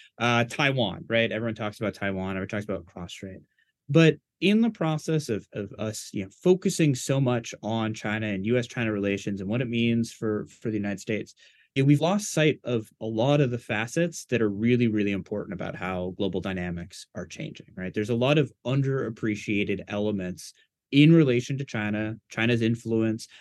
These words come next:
how it interacts with other countries that aren't necessarily the United States, that we don't,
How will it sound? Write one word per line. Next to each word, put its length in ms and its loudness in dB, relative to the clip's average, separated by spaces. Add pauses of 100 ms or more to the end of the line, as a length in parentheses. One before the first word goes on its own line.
how 220 4
it 80 4
interacts 720 0
with 140 -2
other 180 0
countries 420 -4
that 120 -2
aren't 240 -4
necessarily 560 -2
the 100 -2
United 320 -2
States, 440 -4
that 240 0 (480)
we 200 4
don't, 280 0